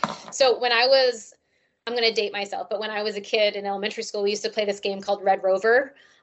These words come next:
I don't know if you remember it, but you'd, you'd stand in two lines with your friends and you'd be arm in arm and you'd ask one person from the opposite line to run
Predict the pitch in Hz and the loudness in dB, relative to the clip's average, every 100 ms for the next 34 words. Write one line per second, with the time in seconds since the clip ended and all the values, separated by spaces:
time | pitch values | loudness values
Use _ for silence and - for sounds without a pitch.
0 | - 214 202 190 196 185 185 185 175 180 | -10 -6 -4 -4 -6 -6 -6 0 2 2
1 | - 202 226 220 202 - 226 220 208 - | 2 2 2 0 -2 -8 -4 -2 -4 2
2 | 240 254 262 240 262 247 208 214 214 202 | 6 8 6 2 0 0 0 -2 -4 -4
3 | 208 202 214 202 202 202 214 208 208 202 | -4 -2 0 2 2 4 4 4 0 -6
4 | 196 208 202 202 - 240 247 240 214 214 | -6 -2 0 0 2 4 6 6 4 2
5 | 202 196 196 - 202 196 196 190 196 - | 2 0 -4 -4 0 2 0 -2 -8 -12
6 | - - _ 214 208 220 226 - - 226 | -18 -20 _ -2 0 4 2 0 -4 -4
7 | 226 240 233 226 220 208 202 202 202 214 | -2 -2 -2 -4 -4 -4 -4 -4 -4 0
8 | 208 202 202 208 202 220 214 208 208 | 2 2 0 -2 2 2 2 0 -4